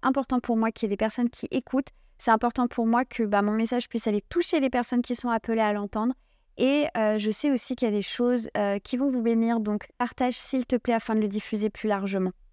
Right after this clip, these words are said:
Donc maintenant, je vais te raconter un petit peu, depuis la création d'Elpis en septembre deux mille vingt et un, mon parcours en fait, comment est-ce que je suis arrivée sur Insta et puis aussi pourquoi,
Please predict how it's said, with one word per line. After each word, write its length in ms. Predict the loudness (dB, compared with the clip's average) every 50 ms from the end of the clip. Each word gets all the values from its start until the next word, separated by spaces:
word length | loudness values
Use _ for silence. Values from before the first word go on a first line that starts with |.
| _ _ _ _ _ _ _ _ _ _ _ _ _ _ _ _ _ _ _ _
Donc 160 | -2 0 4
maintenant, 260 | 6 4 4 4 2 0
je 80 | 2
vais 100 | 0 0
te 100 | 0 2
raconter 360 | 2 2 4 4 2 2 4 6
un 80 | 4
petit 200 | 4 2 0 -6
peu, 300 | -2 2 2 4 4 2 0
depuis 300 | 2 0 0 0 2 2
la 140 | 4 4 4
création 480 | 2 -2 -2 -2 -2 -2 -2 0 0 2
d'Elpis 380 | 2 2 0 0 -2 -4 -2 -2
en 80 | -4
septembre 420 | -2 -2 -4 -4 -2 0 2 4 4
deux 100 | 4 2
mille 240 | 2 2 2 0
vingt 280 | 0 -2 -4 -4 -2 -2
et 100 | -2 0
un, 280 | 0 0 0 -2 -2 -4 -10 _ _ _ -2 0
mon 140 | 2 4
parcours 440 | 4 4 2 2 -2 -2 0 0 2
en 100 | 2 0
fait, 260 | 2 2 0 0 0 0
comment 200 | 0 2 2 4
est-ce 160 | 2 0 0
que 80 | -2 -4
je 40 | -2
suis 120 | -2 -2
arrivée 200 | 0 0 0 -2
sur 220 | -4 -4 -4 -4 -2
Insta 340 | -2 -4 -2 0 0 0 2 0
et 80 | -4
puis 160 | -2 0 -4
aussi 180 | -4 -2 -4 -8 -8 -8
pourquoi, 560 | -10 -8 -8 -8 -8 _ -6 0 2 2 2